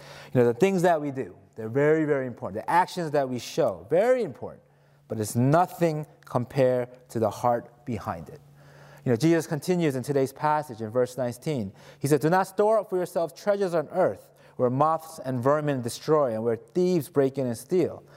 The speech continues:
And he goes on in verse twenty-one, which I believe is one of the most powerful verses in Scripture. "For where your treasure is, there your heart will be also." He's saying that anything in this world,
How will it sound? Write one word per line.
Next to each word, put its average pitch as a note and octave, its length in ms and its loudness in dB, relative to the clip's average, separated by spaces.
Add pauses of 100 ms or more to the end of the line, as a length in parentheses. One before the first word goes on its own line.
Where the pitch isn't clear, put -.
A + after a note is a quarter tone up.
(240)
And C#3 100 2
he D3 60 4
goes D#3 220 4
on F3 240 2
in A#2+ 80 -2
verse C3+ 200 4
twenty-one, C#3+ 540 -2
which A#2 160 -8
I B2+ 140 -4
believe C#3+ 280 -2
is A#2 120 -4
one C3 120 -2
of B2+ 60 -4
the A#2+ 80 -2
most A#2+ 300 -2 (240)
powerful F3+ 460 0
verses C#3+ 340 0
in B2 100 -6
Scripture. E2+ 560 -6 (360)
"For C3 180 2
where D3+ 160 4
your C3+ 160 2
treasure D#3+ 560 0
is, F#2 340 -8 (380)
there B2 220 6
your A#2+ 180 2
heart - 500 -2 (300)
will A#2 100 4
be A2+ 400 0 (260)
also." - 540 -4 (920)
He's B2+ 120 -4
saying D3+ 160 2
that C#3 200 2
anything F3+ 380 0
in A#2 120 -2
this G2 200 -6
world, F2+ 360 -10